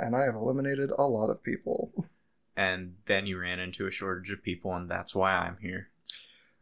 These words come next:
Speaker 1: Well,
Speaker 2: <laughs>
Speaker 1: and a good time to complain about this, because people just keep canceling or no-showing. And that's very hard to work around. <laughs>
Speaker 2: Yeah. Inconvenient for you.
Speaker 1: Yes.
Speaker 2: Convenient for me.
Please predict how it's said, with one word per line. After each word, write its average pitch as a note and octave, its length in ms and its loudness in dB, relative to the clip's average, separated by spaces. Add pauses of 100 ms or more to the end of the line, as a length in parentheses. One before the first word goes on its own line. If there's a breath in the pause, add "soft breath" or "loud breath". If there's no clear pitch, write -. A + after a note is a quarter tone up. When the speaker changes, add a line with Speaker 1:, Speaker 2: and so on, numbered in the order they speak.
Speaker 1:
Well, G#3 320 12 (380)
Speaker 2:
<laughs> - 400 -4
Speaker 1:
and D3+ 140 10
a D3+ 80 10
good G3+ 280 6
time F3 280 8
to C3 60 8
complain D3+ 480 6
about G#2+ 320 6
this, B2+ 280 0
because B2+ 720 2 (220)
people - 340 6
just A#2 260 0
keep A#2 300 0
canceling F3+ 600 0
or G#3+ 80 2
no-showing. - 840 6 (960)
And A#2+ 260 -4 (280)
that's C#4 280 6 (180)
very G3 280 12
hard F3 200 4
to G3+ 60 6
work A3+ 260 4
around. - 580 6
<laughs> - 100 -20
Speaker 2:
Yeah. B3+ 240 6 (1080)
Inconvenient F#3 640 -2
for E3+ 100 0
you. A#2+ 240 0 (580)
Speaker 1:
Yes. G#3+ 120 0
Speaker 2:
Convenient G3+ 560 -2
for G#2 120 -2
me. F2+ 220 -6